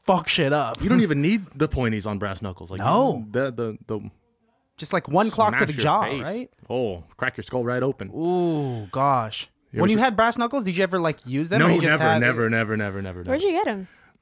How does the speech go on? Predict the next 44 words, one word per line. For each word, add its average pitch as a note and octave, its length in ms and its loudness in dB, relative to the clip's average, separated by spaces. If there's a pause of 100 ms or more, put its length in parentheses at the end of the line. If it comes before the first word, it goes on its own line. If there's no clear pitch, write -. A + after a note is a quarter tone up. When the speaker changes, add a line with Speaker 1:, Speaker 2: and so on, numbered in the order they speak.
(120)
Speaker 2:
You F#3 100 -4
know, D#3 200 0 (180)
you D3 180 -8
come C3 140 -4
across G#2 320 -4
'em. A#2 120 -2 (200)
Speaker 3:
Mm. A3 600 0
Speaker 1:
<laughs> - 20 -
No, G3+ 160 2
give G3+ 160 0
me G#3 80 0
the F#3+ 80 0
U F#3+ 180 0
R F#3+ 140 2
L D#3 100 0
now. C3+ 300 -8 (140)
Speaker 2:
<laughs> - 140 -6
I D#3+ 140 4
actually A#3+ 240 6
didn't G#3 200 4
get G3+ 160 4
it A3+ 60 4
on D3+ 120 2
the C#3+ 100 4
internet. C3+ 320 4
Speaker 1:
<laughs> A3 800 0
Speaker 2:
That D3 100 2
would F3 120 6
have F#3 60 -2
been F#3+ 100 4
a F#3+ 40 4
lot F3 180 2
easier. E3+ 240 2
I D#3+ 100 4
do A3 240 2
remember G3+ 340 4
when F3 100 2
I D#3 60 2
was D3 80 2
driving D3+ 320 2
on C#3+ 120 0
a A#2 120 0
road B2+ 240 2
trip A2+ 240 -2